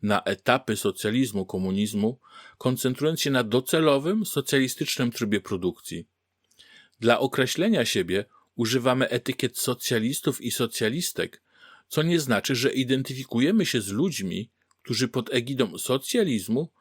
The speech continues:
prezentują gloryfikowane programy charytatywne, improwizowane na bieżąco i prezentowane jako wzniosła, rewolucyjna zmiana, o której mówili ci spośród starych dziadów socjalizmu,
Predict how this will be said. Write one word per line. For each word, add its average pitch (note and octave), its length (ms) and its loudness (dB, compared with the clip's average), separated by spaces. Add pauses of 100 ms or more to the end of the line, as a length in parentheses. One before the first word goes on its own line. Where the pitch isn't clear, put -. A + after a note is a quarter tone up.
(280)
prezentują C3 640 0
gloryfikowane D3+ 840 2
programy B2+ 500 0
charytatywne, G#2+ 840 0 (500)
improwizowane C3 840 2
na A2 200 6
bieżąco C3 680 0 (300)
i C3 80 -2
prezentowane A#2+ 680 0
jako A2 180 0
wzniosła, G#2+ 640 0
rewolucyjna G#2+ 720 2
zmiana, G#2 480 -2 (440)
o B2+ 120 2
której C#3 300 2
mówili A#2+ 400 0
ci - 180 -2
spośród - 440 0
starych D#3+ 420 2
dziadów A2 320 0
socjalizmu, A#2 760 -2